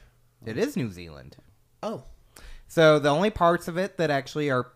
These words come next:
Speaker 1: above the ocean anymore are New Zealand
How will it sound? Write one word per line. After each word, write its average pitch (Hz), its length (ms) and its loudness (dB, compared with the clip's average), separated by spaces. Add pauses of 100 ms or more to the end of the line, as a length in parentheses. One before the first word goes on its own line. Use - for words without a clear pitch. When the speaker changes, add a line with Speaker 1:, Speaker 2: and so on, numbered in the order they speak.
(380)
Speaker 1:
above 127 420 0
the 139 140 -2
ocean 120 360 -2
anymore 117 640 -4 (440)
are 123 320 4
New 131 220 0
Zealand 127 540 -6